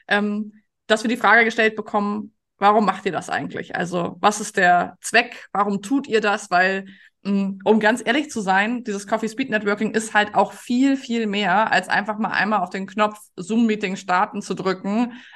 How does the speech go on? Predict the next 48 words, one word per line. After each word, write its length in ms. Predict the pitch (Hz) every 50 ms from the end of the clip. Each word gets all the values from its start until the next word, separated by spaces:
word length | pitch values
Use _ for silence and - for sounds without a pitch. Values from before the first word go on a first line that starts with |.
| -
alle 200 | - - 202 196
reinzulassen, 1040 | 170 180 208 247 - - 196 180 180 190 190 - 196 202 202 214 220 226 - _ _ -
ein 60 | 190
bisschen 220 | 190 196 - 240 208
gute 160 | 196 - 202
Musik 280 | 196 190 185 254 254 -
zu 160 | - - 180
hören 220 | 196 180 185 185
und 100 | 190 180
wieder 320 | 196 185 196 190 170 - -
zu 140 | - 214
schließen. 640 | 208 - 240 269 302 294 - 196 196 208 240 233 - - - - - _
Da 120 | - 196
steckt 360 | 208 - 240 240 240 - - 220
ein 60 | 202
richtiger 300 | 220 - 226 185 190 190
Prozess, 520 | 190 - 208 - - - 240 254 247 -
ein 100 | 220 185
richtiger 340 | 202 214 220 196 190 196 -
Aufwand 440 | - 220 269 277 - 240 220 220 214
dahinter. 360 | 196 220 220 202 202 220 196
Da 100 | 185 175
arbeiten 380 | 147 175 180 208 208 208 214 202
wir 80 | 202
mit 120 | 190 - -
unserem 220 | 202 196 196 190
ganzen 340 | 180 180 185 - - 220 220
Team 300 | - 285 339 320 277 240
dran. 340 | 226 196 208 208 208 202 190
Da 100 | 180 185
sind 180 | 202 196 -
mehrere 320 | - 208 214 214 208 196 214
Menschen 400 | 226 240 254 277 269 - 247 208
involviert. 640 | 196 214 202 202 196 190 196 196 202 202 202 196 - - - - - - _ _
Und 160 | - 196 214
ich 80 | 214
finde 180 | - 294 302 285
diese 160 | 240 214 220
Frage 640 | 214 - - 190 202 226 240 226 214 226 240 233 - - -
tatsächlich 460 | - 220 233 302 247 233 233 226 -
total 320 | 214 202 - 208 202 208
relevant 460 | 202 208 208 202 180 190 214 254 -
und 180 | - - 196 -
gut. 240 | - 233 196 - -
Und 100 | 175 170
die 300 | 190 208 202 208 190 202
wollen 240 | 196 196 214 233 202
wir 380 | 196 185 175 180 185 - -